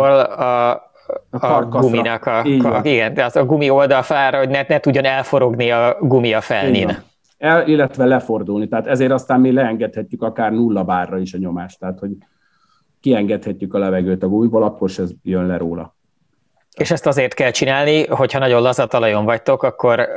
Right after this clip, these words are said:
Speaker 1: szétterüljön minél nagyobb felületen, és kevésbé merüljön el, ugye? Meg
Speaker 2: Hát
Speaker 1: nagyobb
Speaker 2: az,
Speaker 1: felületen
Speaker 2: az szét-
Speaker 1: kapaszkodjon.
Speaker 2: I-, igen, de, de ne, ne, nem,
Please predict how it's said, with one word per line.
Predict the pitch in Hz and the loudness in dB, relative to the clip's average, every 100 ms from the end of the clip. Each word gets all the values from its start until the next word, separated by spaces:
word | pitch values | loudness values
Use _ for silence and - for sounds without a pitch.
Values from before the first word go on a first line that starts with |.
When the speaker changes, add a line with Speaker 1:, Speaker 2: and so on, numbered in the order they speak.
| - | -10
Speaker 1:
szétterüljön | - - 156 156 131 - 127 120 120 | -8 -4 -2 0 0 -2 0 2 2
minél | 120 120 113 | 2 0 2
nagyobb | 113 107 101 | 2 2 0
felületen, | 135 127 143 139 127 | 0 2 2 2 -2
és | 113 | -2
kevésbé | - 110 110 123 113 | -2 -2 -2 0 0
merüljön | 107 104 107 101 | 0 0 0 0
el, | 98 | 0
ugye? | 95 120 | 0 0
Meg | 101 | 0
Speaker 2:
Hát | 107 | 0
Speaker 1:
nagyobb | 107 | 2
Speaker 2:
az, | 156 | 2
Speaker 1:
felületen | 110 98 - | 0 0 -2
Speaker 2:
az | 104 | 0
szét- | 185 | 2
Speaker 1:
kapaszkodjon. | - - 104 98 123 - _ _ | 2 2 0 0 -4 -10 _ _
Speaker 2:
I-, | 156 - 185 | -8 0 2
igen, | 156 139 196 139 | 4 4 2 2
de, | 135 135 127 123 | 2 2 0 0
de | 123 | 2
ne, | 135 165 139 | 4 2 2
ne, | 131 160 139 | 2 2 2
nem, | 151 | 2